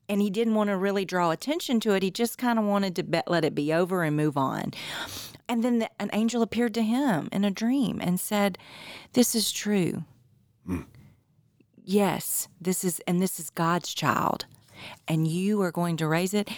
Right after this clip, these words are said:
Speaker 1: and you're gonna name him Jesus. Here's how this goes." And Joseph woke up in a
Speaker 2: A,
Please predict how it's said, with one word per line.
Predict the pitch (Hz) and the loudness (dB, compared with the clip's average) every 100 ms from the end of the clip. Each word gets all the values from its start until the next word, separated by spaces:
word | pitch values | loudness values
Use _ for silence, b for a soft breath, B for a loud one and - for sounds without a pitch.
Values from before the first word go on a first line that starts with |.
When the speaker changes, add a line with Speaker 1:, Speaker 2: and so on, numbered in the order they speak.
| B | B
Speaker 1:
and | 165 | -2
you're | 185 | 0
gonna | 208 202 | 2 2
name | 185 175 | 2 2
him | 160 147 | 0 0
Jesus. | 139 147 - 175 - - - - _ _ _ _ | -2 -2 -4 -6 -6 -8 -12 -20 _ _ _ _
Here's | - 202 - | 2 2 2
how | 185 | -2
this | 160 156 - | 0 0 0
goes." | - - - - - - _ _ B B B B B B B | -2 -2 -2 -6 -8 -10 _ _ B B B B B B B
And | - 185 | -2 0
Joseph | 202 262 269 214 | 4 2 2 0
woke | 190 - | 0 0
up | 202 185 | -2 0
in | |
a | 165 - _ _ _ - | -2 -4 _ _ _ 0
Speaker 2:
A, | 110 | 0